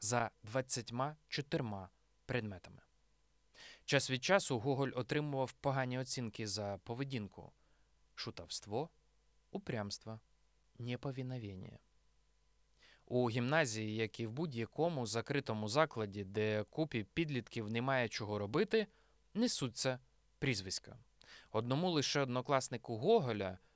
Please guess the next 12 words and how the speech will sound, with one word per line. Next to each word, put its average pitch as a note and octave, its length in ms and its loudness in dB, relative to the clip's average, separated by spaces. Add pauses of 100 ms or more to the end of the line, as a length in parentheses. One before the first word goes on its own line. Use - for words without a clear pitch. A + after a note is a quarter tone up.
Михайлу D#3+ 500 2
Ріттеру, A2+ 480 -4 (340)
належали A2+ 500 4
прізвиська G#2+ 680 0 (380)
Барончик, A2 640 2 (320)
Дорімончик, C3+ 840 4 (340)
фон B3+ 280 4 (240)
Фонтік, - 580 0 (440)
Купідончик, B2 840 0 (460)
Мішель C#3 420 2 (140)
Дюсінька A2 680 -2 (360)
і C3 260 -4